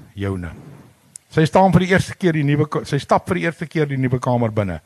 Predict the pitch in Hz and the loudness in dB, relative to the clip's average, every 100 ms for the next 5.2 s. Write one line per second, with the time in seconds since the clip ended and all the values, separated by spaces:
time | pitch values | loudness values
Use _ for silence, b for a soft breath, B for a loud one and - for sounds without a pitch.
0 | b b b b - 139 135 123 - 139 | b b b b 0 2 2 0 0 4
1 | 120 117 113 98 - - 101 - - 65 | 4 2 -2 -6 -6 -4 -4 -6 -16 -16
2 | - - _ b b b b b 110 127 | -18 -20 _ b b b b b -4 -2
3 | 127 127 170 175 165 147 147 147 - - | -2 -2 2 2 4 4 2 -2 -8 -20
4 | b b b b 107 151 156 160 139 160 | b b b b -8 0 0 2 0 0
5 | - | -8